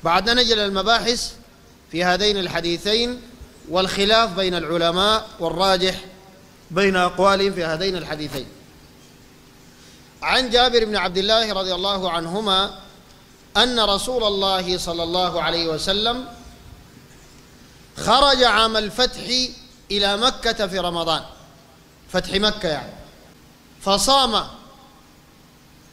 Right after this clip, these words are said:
وده كان في رمضان، حتى بلغ كراع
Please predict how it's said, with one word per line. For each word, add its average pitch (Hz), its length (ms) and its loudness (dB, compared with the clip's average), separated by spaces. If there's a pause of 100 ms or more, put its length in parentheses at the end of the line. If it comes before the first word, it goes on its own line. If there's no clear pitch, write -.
(140)
وده 175 200 -2
كان 208 200 2
في 196 80 -2
رمضان، 180 540 2 (520)
حتى 226 580 0
بلغ 226 460 0
كراع 220 840 0